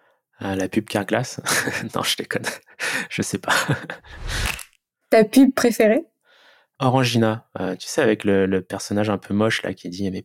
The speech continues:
Speaker 1: pourquoi est-il aussi méchant ? » C'était complètement barré, ce truc. <laughs>
Speaker 2: Parce que
Speaker 1: Ouais, c'est, ça m'a vraiment marqué, ouais.
Speaker 2: Le nom d'une marque ?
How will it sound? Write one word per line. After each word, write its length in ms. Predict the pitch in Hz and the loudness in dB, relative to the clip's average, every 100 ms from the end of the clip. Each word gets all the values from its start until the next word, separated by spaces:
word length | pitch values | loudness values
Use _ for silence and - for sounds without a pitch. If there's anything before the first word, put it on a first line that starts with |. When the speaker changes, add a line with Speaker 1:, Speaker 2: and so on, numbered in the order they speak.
| _ | _
Speaker 1:
pourquoi 800 | - - - 170 170 160 139 123 | -8 -6 -4 -2 0 -2 -4 -6
est-il 260 | 127 - 135 | -8 -8 -8
aussi 200 | - 135 | -6 -6
méchant ? » 440 | 131 - 139 127 | -4 -4 -4 -4
C'était 260 | - - _ | -8 -20 _
complètement 420 | - - 90 - | -10 -8 -6 -6
barré, 280 | - 85 90 | -8 -10 -12
ce 140 | - | -14
truc. 340 | - - - - | -14 -14 -8 -2
<laughs> 40 | |
Speaker 2:
Parce 360 | 349 - - - | 0 2 2 2
que 840 | 359 370 381 370 359 349 339 - | 4 6 6 6 4 4 2 2
Speaker 1:
Ouais, 80 | - | 0
c'est, 400 | - - - - | -4 -10 -14 -10
ça 140 | 107 | -2
m'a 100 | 98 | 0
vraiment 240 | 101 117 | 2 2
marqué, 320 | 120 95 - 87 | 0 -2 -6 -12
ouais. 80 | - - - - - - _ _ _ | -10 -10 -6 -6 -6 -10 _ _ _
Speaker 2:
Le 160 | 226 240 | 2 6
nom 120 | 247 | 8
d'une 180 | 233 233 | 8 8
marque ? 320 | 196 196 - | 6 2 -8